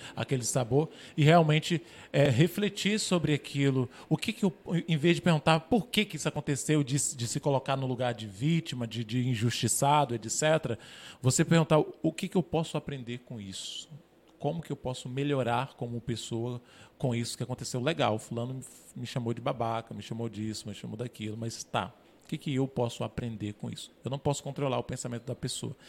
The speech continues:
Então, você aceita os eventos no sentido de, de, de uma aceitação de aprendizado e você não entra num, num, num tipo de vibração, de reclamação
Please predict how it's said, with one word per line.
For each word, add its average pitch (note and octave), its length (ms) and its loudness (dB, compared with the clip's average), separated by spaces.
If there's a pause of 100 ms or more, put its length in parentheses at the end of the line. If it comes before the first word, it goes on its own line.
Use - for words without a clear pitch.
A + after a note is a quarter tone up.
(180)
Então, D3+ 120 -2
você D3 220 -4
aceita F3+ 640 -4
os A#2+ 180 -8
eventos B2 840 -2 (380)
no C3 80 0
sentido D#3 460 0
de, D3 160 0
de, C#3+ 260 0 (460)
de B2+ 100 0
uma D#3 80 4
aceitação D#3+ 580 0
de G3 80 -2
aprendizado D3+ 800 0
e F#3+ 40 -2
você F3+ 300 -2
não F#3 160 0
entra F3 280 -2
num, F#3+ 180 -2
num, D#3+ 220 -4
num C#3+ 120 -4
tipo - 300 -6
de B2+ 140 -6
vibração, D#3+ 840 -4
de C#3 140 -2
reclamação C#3+ 960 -2